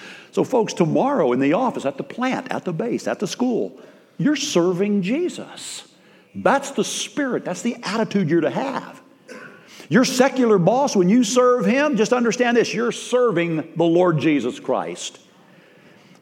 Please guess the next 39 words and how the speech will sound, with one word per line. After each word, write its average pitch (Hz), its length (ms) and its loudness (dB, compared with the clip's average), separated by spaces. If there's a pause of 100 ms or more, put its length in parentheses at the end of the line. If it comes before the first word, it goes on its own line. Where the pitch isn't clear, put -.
(200)
And 120 180 -2
folks, 160 240 2
there's 147 160 4
a 120 60 0
hidden 139 260 0
paycheck 151 400 2
from 120 160 -2
the 117 40 2
Lord 147 300 4
that 120 140 0
you're 139 100 2
gonna 151 160 2
receive 127 360 2
a 123 40 4
reward 117 640 2 (260)
based 120 300 2
on 110 100 0
how 123 600 -4 (920)
you 113 200 2
do 107 260 -2
that 92 440 -16
for - 120 -8
his 101 240 -8
kingdom's 123 600 -6
sake 104 260 -6
and 101 140 -6
for 110 100 -6
his 98 220 -6
glory. 101 560 -4 (360)
God 165 340 2
gives 123 280 0
different 185 480 0
people 180 300 0
different 175 420 0
gifts, 139 320 0
different 143 540 -2
talents, 147 400 -2
different 208 380 0
abilities. 131 520 2